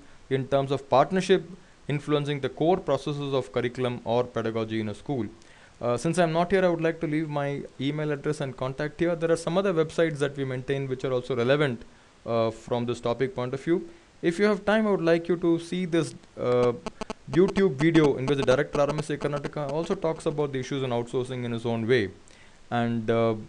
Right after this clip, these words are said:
uh, if you have any questions, feel free to mail me,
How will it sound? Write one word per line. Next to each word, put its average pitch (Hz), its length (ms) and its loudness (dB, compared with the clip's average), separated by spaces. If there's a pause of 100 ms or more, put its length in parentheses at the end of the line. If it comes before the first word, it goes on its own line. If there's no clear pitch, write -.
(360)
uh, 123 320 2
if - 160 -4
you 202 120 0
have 196 160 2
any 190 140 0
questions, 185 480 0
feel 175 220 -2
free 160 260 -4
to 156 120 -6
mail 143 280 2
me, 160 280 -4